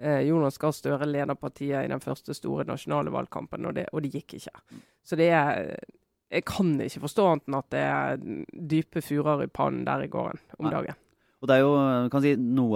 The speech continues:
Speaker 2: av, eh, dette med partilederdebatten og, og noen tall rundt det illustrerer jo kanskje litt av problemet hvis man ser på bakgrunnstallene for Arbeiderpartiet, så ser man at det er ganske to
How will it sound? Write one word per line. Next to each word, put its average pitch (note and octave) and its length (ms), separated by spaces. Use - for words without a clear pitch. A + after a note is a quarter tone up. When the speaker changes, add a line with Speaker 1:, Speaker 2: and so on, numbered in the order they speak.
Speaker 2:
av, G#2+ 100
eh, G#2 480
dette - 160
med A2 80
partilederdebatten G2+ 880
og, G2 240
og A#2 100
noen G#2+ 140
tall G2 160
rundt G#2+ 160
det A2 80
illustrerer G2+ 400
jo G2+ 80
kanskje G2 240
litt - 160
av F2 80
problemet G#2 400
hvis G2 160
man G#2 80
ser F#2+ 300
på F#2+ 340
bakgrunnstallene F#2 920
for F#2 160
Arbeiderpartiet, F#2+ 480
så A#2+ 80
ser G#2 80
man G#2 160
at A#2 60
det - 100
er - 160
ganske - 240
to A2+ 160